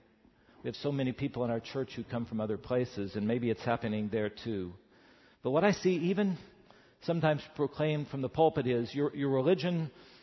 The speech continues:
can sort of give you whatever you want. You show up, hold your hands in the right way when you pray and get there often enough, and God will have to give you whatever you want. Whatever you determine is your best life, He's, He's going to have to give it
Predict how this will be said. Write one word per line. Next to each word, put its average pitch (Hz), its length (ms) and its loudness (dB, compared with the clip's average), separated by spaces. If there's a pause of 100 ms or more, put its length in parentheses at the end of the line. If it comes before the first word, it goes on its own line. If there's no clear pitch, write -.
(640)
can 135 120 -4
sort 156 200 2
of 110 160 -4
give 170 140 8
you 185 200 2
whatever 156 360 6
you 160 180 4
want. 156 340 6 (880)
You 120 140 -4
show 185 460 4
up, 175 640 4
hold 165 240 4
your 165 100 4
hands 170 280 2
in 151 40 0
the 143 80 0
right 165 300 8
way 170 240 6
when 139 160 0
you 120 180 -2
pray 170 380 4
and 120 260 -2
get 156 160 0
there 160 140 4
often 151 300 4
enough, 147 240 2
and 131 120 -4
God 170 240 8
will 147 140 4
have 170 220 4
to 160 60 0
give 160 200 4
you 185 140 2
whatever 165 360 6
you 175 160 2
want. 180 360 6 (560)
Whatever 170 260 6
you 208 380 8
determine 190 500 6
is 151 100 2
your 170 100 4
best 170 280 6
life, 156 180 6
He's, 170 220 -2 (220)
He's 165 100 -4
going 185 160 4
to 175 60 4
have 165 220 2
to 175 60 0
give 147 160 0
it 160 80 2